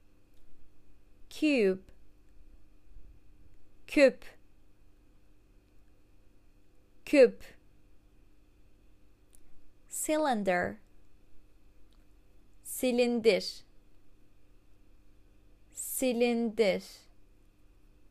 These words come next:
Pyramid. Piramit. Piramit.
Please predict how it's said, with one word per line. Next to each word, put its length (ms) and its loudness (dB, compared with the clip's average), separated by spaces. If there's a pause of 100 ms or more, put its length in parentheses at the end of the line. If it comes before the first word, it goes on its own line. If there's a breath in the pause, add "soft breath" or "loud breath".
(500)
Pyramid. 720 0 (2250)
Piramit. 720 4 (2750)
Piramit. 920 4